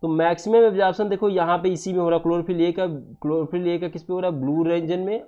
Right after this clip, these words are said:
और किस रीजन में, रेड रीजन में। किस रीजन में, रेड और ब्लू रीजन में ही क्या हो रहा है, ये क्लोरोफिल ए का एब्जॉर्प्शन हो रहा है। दूसरा है कि ये वाला फिगर दे-, दिखा रहा है कि relative rate of photosynthesis,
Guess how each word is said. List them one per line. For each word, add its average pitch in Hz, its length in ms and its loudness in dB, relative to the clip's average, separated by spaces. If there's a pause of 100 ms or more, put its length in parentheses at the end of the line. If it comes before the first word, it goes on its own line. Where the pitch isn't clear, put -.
और 139 160 -6
किस 156 180 -8
रीजन 160 240 0
में, 196 280 -4 (260)
रेड 127 260 -2
रीजन 107 320 -8
में। 104 200 -16 (600)
किस 151 180 -6
रीजन 175 280 0
में, 208 320 -4 (200)
रेड 147 340 -2 (100)
और 165 420 0
ब्लू 151 260 2
रीजन 120 300 0
में 113 200 -10 (180)
ही 175 140 -4
क्या 170 180 -2
हो 165 100 2
रहा 170 120 0
है, 170 60 0
ये 175 100 0
क्लोरोफिल 156 520 -4 (100)
ए 151 120 -2
का 151 140 -4
एब्जॉर्प्शन 131 420 -6
हो 117 140 -4
रहा 110 140 -10
है। 101 80 -18 (840)
दूसरा 175 500 2
है 202 200 2 (440)
कि 202 260 -4
ये 165 280 2
वाला 196 220 6
फिगर 180 260 -2
दे-, 165 260 -2
दिखा 156 280 -2
रहा 170 120 0
है 185 60 -4
कि 185 60 -4
relative 160 520 0
rate 196 160 2
of 190 180 0
photosynthesis, 165 500 -2